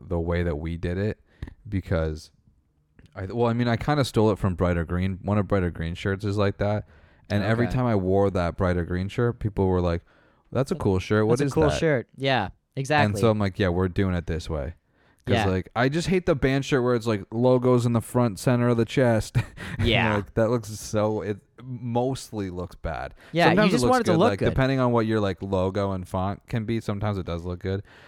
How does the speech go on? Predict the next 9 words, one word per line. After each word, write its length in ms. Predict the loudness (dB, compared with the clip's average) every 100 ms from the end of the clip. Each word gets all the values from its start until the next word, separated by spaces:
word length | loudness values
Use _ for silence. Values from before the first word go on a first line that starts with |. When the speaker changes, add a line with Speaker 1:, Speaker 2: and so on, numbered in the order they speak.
| -12
Speaker 2:
Yeah. 180 | -6 0
Speaker 1:
But, 180 | 0 0
like, 300 | -2 -4 -8 _ _ -2
I 140 | 0
kinda 200 | 2 0
like 260 | 0 -2 -4
the, 320 | -2 -2 -4 -8
the 120 | -10 -10
chest 540 | -6 -4 -2 -4 -12